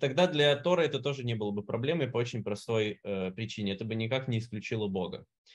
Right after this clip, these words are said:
Потому что Бог, движущий миром через случайность,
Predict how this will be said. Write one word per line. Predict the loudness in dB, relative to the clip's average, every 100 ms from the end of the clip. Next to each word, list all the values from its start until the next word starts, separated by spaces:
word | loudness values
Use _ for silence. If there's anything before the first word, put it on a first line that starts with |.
| -20 _
Потому | -8 -2 0
что | 0 2 0
Бог, | 0 2 2 2 -4
движущий | -8 -4 -2 0 0 -2 -4 -6 -6 -8 -16 _ _ _ -6
миром | 2 4 4 4 0
через | 0 2 2 2 -2 -10 _
случайность, | -18 -6 -4 0 2 4 2 -4 -8